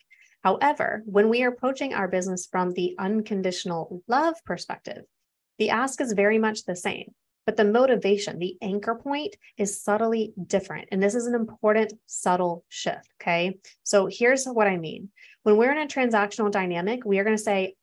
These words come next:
"I am going to invest this in you, but you need to blah, blah, blah, blah, blah this back," okay? When we are coming from an unconditional love perspective, we say,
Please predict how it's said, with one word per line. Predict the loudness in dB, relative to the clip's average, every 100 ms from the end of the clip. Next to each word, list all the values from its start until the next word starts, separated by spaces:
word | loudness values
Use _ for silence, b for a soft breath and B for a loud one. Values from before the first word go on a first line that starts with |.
| -2
"I | 2 2
am | 0
going | 0 0 0
to | 2
invest | 2 2 -2 -2
this | 0 0
in | -2 -4
you, | -2 0 0
but | 0 -4
you | 0 2
need | 2 0
to | 0 -2
blah, | 0 -2
blah, | -2
blah, | 0 -2
blah, | -4
blah | -6 -4
this | -4 -8 -6
back," | -8 -8 -14 _ _
okay? | -4 -2 -2 -4 _ _ _ _ _ _
When | 4 4 4 2
we | 2 2
are | -2
coming | 0 0 2
from | 2 0
an | -2
unconditional | -4 -4 -4 -6 -8 -10 -4 0 0
love | 0 0 -2
perspective, | -8 -4 -6 -2 -4 -2 -2
we |
say, | 0 2 0 -2